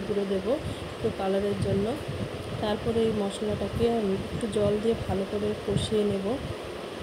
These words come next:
যতক্ষণ না মশলাটা ভাজা হচ্ছে, ততক্ষণ ভালো করে কষিয়ে নিতে হবে। কষিয়ে নেওয়ার পরে একটু জল দেব, কারণ মশলাটা পুড়ে যাবে বলে সামান্য একটু জল দিয়ে আবার একটু কষিয়ে নেব।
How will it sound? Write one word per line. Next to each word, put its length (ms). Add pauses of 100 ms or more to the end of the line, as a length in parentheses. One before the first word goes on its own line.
(800)
যতক্ষণ 520
না 60 (100)
মশলাটা 440 (140)
ভাজা 300
হচ্ছে, 240 (120)
ততক্ষণ 520 (240)
ভালো 220
করে 140 (120)
কষিয়ে 400
নিতে 220 (100)
হবে। 240 (520)
কষিয়ে 400
নেওয়ার 260 (120)
পরে 240 (1900)
একটু 160 (360)
জল 180 (100)
দেব, 140 (220)
কারণ 180 (100)
মশলাটা 480
পুড়ে 260
যাবে 200
বলে 140 (100)
সামান্য 340
একটু 160 (140)
জল 180 (100)
দিয়ে 160 (100)
আবার 160 (100)
একটু 180 (100)
কষিয়ে 440
নেব। 160